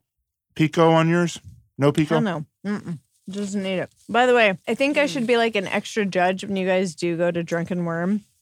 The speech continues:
Speaker 2: Food there, so good.
Speaker 1: So you were
Speaker 3: Fine.
Speaker 1: saying Drunken Worm is another one of your favorite.
Speaker 2: Yeah, well, it's funny because I never order tacos there. I have, like, a, a rundown, like, a list of what I like. But Drunken Worm,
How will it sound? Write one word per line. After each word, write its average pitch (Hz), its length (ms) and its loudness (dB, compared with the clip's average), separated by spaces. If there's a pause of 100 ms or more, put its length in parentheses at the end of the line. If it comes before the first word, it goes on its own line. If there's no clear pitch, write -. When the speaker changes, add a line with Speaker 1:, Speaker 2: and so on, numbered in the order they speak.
Speaker 2:
Food 233 200 -2
there, 208 300 2 (500)
so - 320 -4
good. 160 320 -6
Speaker 1:
So - 140 -2
you 156 120 6
were 170 120 6
Speaker 3:
Fine. - 80 -2
Speaker 1:
saying 151 240 4
Drunken 143 360 4
Worm 135 240 6
is 113 120 2
another 120 240 4
one 113 100 4
of 113 80 2
your 110 100 2
favorite. 107 440 2
Speaker 2:
Yeah, 370 220 0
well, 285 320 0
it's 247 260 -4
funny 359 340 -4
because 247 240 -4
I 262 100 -2
never 240 280 -2
order 214 340 -2
tacos 277 500 0
there. 359 260 -2 (200)
I - 60 2
have, 220 280 2
like, 220 220 2
a, 185 320 4 (240)
a 175 80 0
rundown, 185 540 2
like, 175 140 -2
a 156 60 0
list 165 480 -4
of 160 140 -8
what 170 140 -6
I 165 120 -4
like. 165 580 -8 (240)
But 214 120 -2
Drunken 220 420 -2
Worm, 208 380 -2